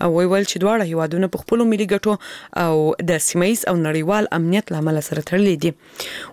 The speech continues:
ولسمشر غني له پاکستان سره د خپل هیواد د پیچلو سیاسي اړیکو په اړه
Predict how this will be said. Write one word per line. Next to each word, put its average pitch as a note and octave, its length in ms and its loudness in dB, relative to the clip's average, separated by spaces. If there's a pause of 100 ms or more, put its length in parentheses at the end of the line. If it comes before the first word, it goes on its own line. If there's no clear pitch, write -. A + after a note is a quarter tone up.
ولسمشر F#3 440 2
غني G3 180 4
له G3+ 120 -2
پاکستان G3 380 -4
سره F#3+ 200 0
د F3+ 80 -2
خپل F3+ 200 -2
هیواد F3+ 280 2
د E3 120 -2
پیچلو F#3+ 380 0
سیاسي F3 340 2
اړیکو F#3+ 300 2 (500)
په F#3+ 80 2 (120)
اړه G#3 120 2